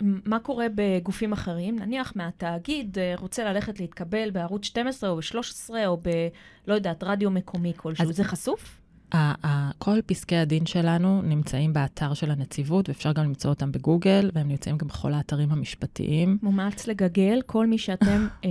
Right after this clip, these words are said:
Speaker 2: נכון.
Speaker 1: שוכרים לעבודה באופן כללי, בלי קשר ליפית ולנציבות.
Speaker 2: נכון לחלוטין.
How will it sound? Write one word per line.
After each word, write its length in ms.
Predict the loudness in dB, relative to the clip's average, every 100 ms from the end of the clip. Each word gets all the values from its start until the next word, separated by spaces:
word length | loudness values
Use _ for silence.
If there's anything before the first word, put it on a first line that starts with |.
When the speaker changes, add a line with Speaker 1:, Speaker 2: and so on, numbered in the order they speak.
| 2 2 2
Speaker 2:
נכון. 140 | 0
Speaker 1:
שוכרים 420 | -2 0 2 4
לעבודה 420 | 4 2 2 2 4
באופן 340 | 2 2 0
כללי, 380 | 0 0 0 0
בלי 220 | 0 0
קשר 300 | 2 0 0
ליפית 380 | -2 -2 -4 -2
ולנציבות. 640 | 0 0 -2 -4 -4 -4 -8 -4 -2 0
Speaker 2:
נכון 360 | 0 -2 0 0
לחלוטין. 680 | 0 0 -2 0 2 4 4